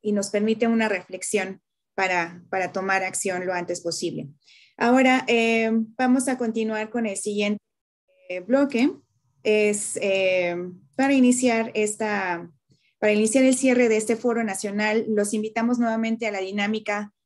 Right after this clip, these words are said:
para conocer su valiosa opinión y vamos a ir a la herramienta que hemos estado utilizando estos dos días, ajaslides punto com diagonal maíz,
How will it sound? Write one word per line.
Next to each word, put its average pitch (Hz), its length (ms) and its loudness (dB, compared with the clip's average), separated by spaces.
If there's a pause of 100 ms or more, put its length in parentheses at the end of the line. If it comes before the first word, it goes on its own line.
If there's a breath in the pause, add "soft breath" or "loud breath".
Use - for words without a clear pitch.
para 196 240 -2
conocer 202 400 0
su 226 160 2
valiosa 208 520 2
opinión 247 680 2 (340 soft breath)
y 254 520 4
vamos 240 320 0
a 214 60 0
ir 214 120 0
a 208 60 -2
la 196 100 -2
herramienta 220 560 0
que 214 80 -10
hemos 196 220 -10
estado 190 280 -2
utilizando 185 500 -6
estos 190 260 -6
dos 220 220 2
días, 285 520 2
ajaslides 214 800 -2
punto 208 340 0
com 208 240 0
diagonal 196 460 -2
maíz, 262 440 4